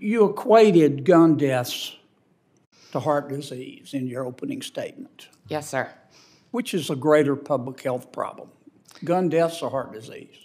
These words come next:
Speaker 2: So heart disease does kill more folks across the United States, largely in the
Speaker 1: About
Speaker 2: end of their life.
Speaker 1: seven hundred thousand?
Speaker 2: Mm-hmm.
Speaker 1: Yeah. Gun deaths about fifty thousand?
Speaker 2: Correct.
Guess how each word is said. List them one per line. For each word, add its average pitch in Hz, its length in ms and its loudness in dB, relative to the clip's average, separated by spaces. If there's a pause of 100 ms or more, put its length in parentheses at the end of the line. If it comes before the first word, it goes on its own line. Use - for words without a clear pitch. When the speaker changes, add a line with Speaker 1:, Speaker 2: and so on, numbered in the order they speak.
(280)
Speaker 2:
So 175 200 0
heart 170 260 0
disease 202 460 0
does 180 300 4
kill 175 220 0
more 156 280 2
folks 156 400 -2
across 147 320 -2
the 156 80 -4
United 139 340 0
States, 135 340 -4
largely 139 440 0
in 131 280 0 (220)
the - 140 0
Speaker 1:
About 156 80 -2
Speaker 2:
end 156 120 2
of 185 100 6
their 147 140 4
life. 117 240 2
Speaker 1:
seven - 20 -10
hundred - 20 -
thousand? 165 480 -4 (160)
Speaker 2:
Mm-hmm. 170 260 -4 (320)
Speaker 1:
Yeah. 143 200 -14 (640)
Gun 165 240 6
deaths 156 260 4
about 143 300 -2
fifty 156 280 -8
thousand? 156 540 -8 (160)
Speaker 2:
Correct. - 520 -10